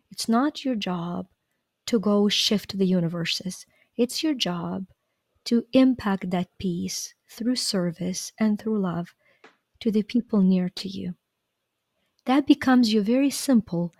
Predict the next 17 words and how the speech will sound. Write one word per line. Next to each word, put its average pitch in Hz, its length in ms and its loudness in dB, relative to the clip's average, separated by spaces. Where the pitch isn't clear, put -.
very 247 280 2
do-, 202 340 0
doable, 175 440 2
practical 254 600 -2
daily 190 320 0
purpose, - 640 -14
from 202 240 0
peace - 280 -4
to 208 120 -10
purpose. - 540 -12
And 208 100 2
as 220 240 2
you 247 100 4
live 285 420 6
that 190 360 2
purpose - 760 -4
without 233 580 2